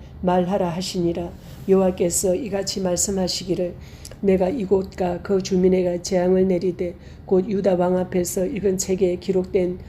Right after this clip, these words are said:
모든 저주대로 하리니 이는 백성들이 나를 버리고 다른 신들에게 분향하며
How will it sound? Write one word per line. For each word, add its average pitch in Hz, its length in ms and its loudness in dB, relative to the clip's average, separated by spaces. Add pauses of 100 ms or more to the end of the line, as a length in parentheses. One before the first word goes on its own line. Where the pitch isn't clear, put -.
(160)
모든 190 500 6
저주대로 185 520 -2
하리니 180 520 -2 (340)
이는 196 280 2
백성들이 190 580 2
나를 175 320 0
버리고 180 500 0
다른 180 340 2
신들에게 185 600 0
분향하며 180 760 0